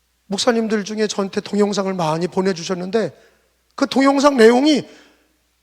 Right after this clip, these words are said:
텔레비전에서 볼 수 없었던 우크라이나의 비참한 현실이에요. 탱크가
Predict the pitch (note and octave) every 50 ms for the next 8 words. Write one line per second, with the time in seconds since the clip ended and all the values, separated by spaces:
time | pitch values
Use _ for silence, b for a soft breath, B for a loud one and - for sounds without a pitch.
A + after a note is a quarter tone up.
0 | _ _ _ _ _ _ _ _ _ _ _ _ _ _ - - F4+ F#4 F4 F4+
1 | F4 F#4 E4+ E4+ D#4+ D#4+ - - C4+ C#4 C4+ - - D#4 C4 G#3+ - - B3 -
2 | - C#4+ C4+ G#3+ B B B B B B B B _ - C#4+ E4 - - E4 D#4+
3 | D#4 D4 C#4 C4 C4 B3+ A#3+ B3 C#4 D4 B3 F3+ C3+ - - _ _ _ _ _
4 | _ _ _ - - - - - - _ _ - - - - - D4+ C#4+ C#4 B3
5 | C4 D4 C4+ - - - - - A3 - - _ _ _ _ _ _ _ _ _
6 | _ _ _ _ _ _ _ _ _ _ _ _ _ _ _ _ _ _ _ _
7 | _ _ _ _ _ _ _ _ _ _ _ _ _ _ _ _ _ _ _ _
8 | _ _ _ _ _ _ _ _ _ _ _ _ - B3+ G#3+ - - - - G#3+
9 | A#3+ B3+ F#3+ C3+ -